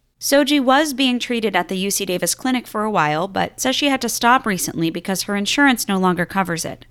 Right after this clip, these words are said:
She's still learning to live with her current limitations. Now she's working on building enough stamina to be able to ride a stationary bike. For the California Report, I'm Sammy Kayula.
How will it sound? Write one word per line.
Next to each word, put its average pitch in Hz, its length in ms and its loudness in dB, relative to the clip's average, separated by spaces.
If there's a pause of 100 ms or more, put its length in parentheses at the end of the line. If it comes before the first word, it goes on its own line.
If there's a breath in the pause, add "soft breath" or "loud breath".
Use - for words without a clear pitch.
(380 loud breath)
She's - 200 0
still 381 200 2
learning 269 260 6
to 247 120 -4
live 208 280 0
with 185 160 -4
her 180 80 2
current 180 300 -2
limitations. 170 840 -4 (320 loud breath)
Now 202 300 4
she's 285 280 -4
working 247 280 -2
on 226 140 0
building 269 340 0
enough 240 380 0
stamina 220 640 -2
to 208 100 -8
be 220 100 -4
able 240 140 0
to 240 80 0
ride 196 280 2
a - 60 -6
stationary 202 540 -2
bike. - 400 -2 (460 soft breath)
For 170 100 -2
the 214 80 0
California 214 560 4
Report, 180 480 0
I'm 254 140 4
Sammy 165 300 0
Kayula. 170 540 -4